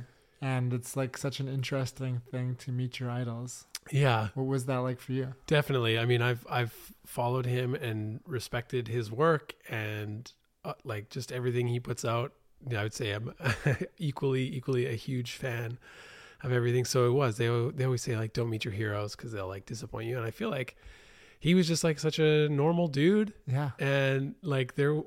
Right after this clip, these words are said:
Speaker 2: it was, it was great. It was a great experience. Um, so wise. And, you know, some of the questions we got to ask him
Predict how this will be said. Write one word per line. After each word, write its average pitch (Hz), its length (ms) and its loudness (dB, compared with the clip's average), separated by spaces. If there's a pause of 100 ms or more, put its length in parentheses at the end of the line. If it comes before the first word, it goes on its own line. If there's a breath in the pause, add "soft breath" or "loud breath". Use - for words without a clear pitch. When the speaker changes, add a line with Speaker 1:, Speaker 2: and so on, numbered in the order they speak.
(100)
Speaker 2:
it 170 80 -2
was, 151 280 2
it 156 80 0
was 165 140 2
great. 151 480 0
It 139 80 0
was 131 100 0
a 135 60 2
great 135 240 2
experience. 135 760 -2
Um, 120 360 0
so 170 200 2
wise. 120 640 2 (760 soft breath)
And, 120 540 0
you 127 80 2
know, 117 120 0
some 131 160 -2
of 120 60 2
the 120 60 0
questions 123 320 -4
we 123 80 -2
got 120 120 0
to - 140 -8
ask 113 280 -2
him 123 320 -2